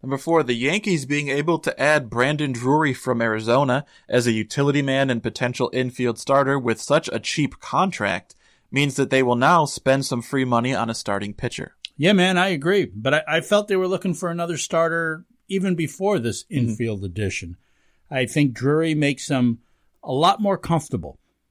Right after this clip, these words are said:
Speaker 2: knowing that they don't need both their rookies, Miguel Andujar and Gleyber Torres,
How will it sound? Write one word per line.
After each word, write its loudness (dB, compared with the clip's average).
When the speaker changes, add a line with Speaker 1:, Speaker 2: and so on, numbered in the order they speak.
Speaker 2:
knowing 4
that 2
they 2
don't 2
need -2
both 2
their 2
rookies, -2
Miguel 0
Andujar 0
and -6
Gleyber -2
Torres, 0